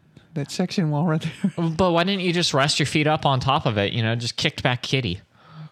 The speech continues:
Speaker 1: Then I would have blocked the view of everyone behind us.
Speaker 2: What, with your giant clodhoppers?
Speaker 1: Yes.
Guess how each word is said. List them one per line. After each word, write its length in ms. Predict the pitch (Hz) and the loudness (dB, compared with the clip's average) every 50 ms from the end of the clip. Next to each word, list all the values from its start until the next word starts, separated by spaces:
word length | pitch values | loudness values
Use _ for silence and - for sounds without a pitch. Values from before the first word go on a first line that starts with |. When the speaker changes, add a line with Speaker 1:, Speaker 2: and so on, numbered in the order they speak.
| _ _ _ _ _ _ _ _ - | _ _ _ _ _ _ _ _ -10
Speaker 1:
Then 120 | - 180 175 | -6 -4 -2
I 20 | 175 | -2
would 40 | 170 | -2
have 100 | 170 151 | -2 0
blocked 240 | 160 165 170 170 - | 0 0 0 0 -2
the 60 | 190 | -2
view 220 | 147 170 180 180 | 0 0 0 2
of 80 | 170 160 | 2 2
everyone 440 | 170 170 165 170 165 165 170 170 160 | 2 2 2 2 2 2 2 0 0
behind 300 | 170 165 180 196 185 - | 0 0 0 0 -2 -2
us. 200 | 139 - - - _ _ _ _ _ _ _ _ - - - - - - - - - _ | -4 -6 -8 -18 _ _ _ _ _ _ _ _ -20 -20 -20 -20 -20 -20 -20 -20 -14 _
Speaker 2:
What, 180 | - 143 131 117 | -2 0 0 2
with 140 | 101 117 107 | 2 0 0
your 80 | 117 107 | 0 0
giant 320 | 101 120 127 139 131 98 | 0 0 0 0 -2 -4
clodhoppers? 680 | 82 - 117 123 143 165 180 190 190 - 220 233 - - | -2 0 0 2 2 2 0 0 0 -2 -4 -4 -4 -2
Speaker 1:
Yes. 340 | 170 143 143 156 151 - 190 | -2 0 0 0 -2 -4 -10